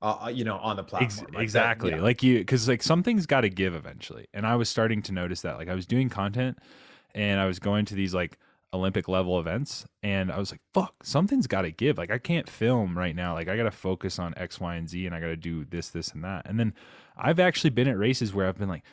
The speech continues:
Speaker 2: "Man, that guy is here, fully check covered, bike,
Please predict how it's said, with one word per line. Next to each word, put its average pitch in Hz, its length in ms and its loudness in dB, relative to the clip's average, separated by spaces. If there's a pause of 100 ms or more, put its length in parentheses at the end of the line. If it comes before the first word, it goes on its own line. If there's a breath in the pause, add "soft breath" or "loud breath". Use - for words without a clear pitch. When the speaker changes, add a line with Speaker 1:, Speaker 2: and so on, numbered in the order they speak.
(220 soft breath)
Speaker 2:
"Man, 104 160 -2
that 127 160 0
guy 110 220 2
is 107 140 2
here, 87 360 -2
fully 117 420 0
check - 360 -2
covered, 92 540 0 (720)
bike, 107 360 2